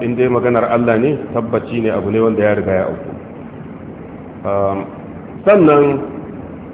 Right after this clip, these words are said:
akwai hadisin Abu Huraira shi kansa. Abu Huraira ya ce, "Kana nasu yatakallamuna fi salati." A da can idan mutane suna sallah suna yin magana.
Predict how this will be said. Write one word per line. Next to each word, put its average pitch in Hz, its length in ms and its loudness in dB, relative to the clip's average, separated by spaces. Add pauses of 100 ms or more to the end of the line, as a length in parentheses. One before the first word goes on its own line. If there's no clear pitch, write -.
(100)
akwai 147 320 6
hadisin 127 420 2
Abu 104 220 -2
Huraira 107 420 2
shi 104 140 -4
kansa. 98 400 -4 (1400)
Abu 113 180 -2
Huraira 120 760 2 (200)
ya 117 140 -4
ce, 110 220 -4
"Kana 127 260 4
nasu 117 320 0
yatakallamuna 113 600 -2
fi 113 160 -6
salati." 135 440 2 (600)
A 107 120 -2
da 151 360 6
can 147 460 4
idan 127 260 2
mutane 127 400 4
suna 131 260 0
sallah 143 320 0
suna 120 200 0
yin 110 120 2
magana. 101 440 0